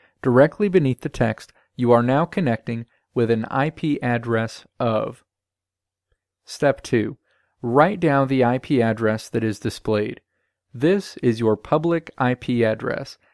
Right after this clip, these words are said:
and this is necessary to connect to the Plex web client through the internet on your computer that doesn't have Plex Media Server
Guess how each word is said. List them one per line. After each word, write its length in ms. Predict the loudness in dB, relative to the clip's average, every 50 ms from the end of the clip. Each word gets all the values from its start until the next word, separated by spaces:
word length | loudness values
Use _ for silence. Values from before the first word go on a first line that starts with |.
| _ _
and 140 | -4 -4 -2
this 260 | 0 -2 -2 0 0
is 180 | 0 0 0 2
necessary 800 | 0 2 2 2 0 0 -2 -6 -6 -4 -2 -2 0 -2 -2
to 140 | -4 -6 -8 -6
connect 360 | -4 -2 -2 -2 -4 -6 -10
to 60 | -10
the 100 | -10 -10
Plex 360 | -8 -6 -6 -6 -6 -8 -6 -2
web 240 | -2 -2 -2 -4
client 380 | -6 -6 -6 -4 -4 -4 -6 -10 _ _ _ _ _
through 200 | _ -2 -2 0
the 100 | -2 -2
internet 520 | -4 -4 -2 -2 0 0 -2 -2 -4 -6 -10 -8
on 160 | -6 -6 -4
your 140 | -2 -4 -4
computer 500 | -4 -6 -6 -4 -4 -2 -2 -2 -4 -4
that 320 | -6 -10 -12 -14 -8 -2
doesn't 380 | 0 0 2 0 -2 -6 -10 -8
have 320 | -6 -6 -6 -6 -8 _
Plex 280 | -2 -2 -2 -2 -2 -4
Media 360 | -2 -2 0 0 0 -2 -2
Server 460 | -4 -4 -6 -6 -6 -6 -10 -10 -12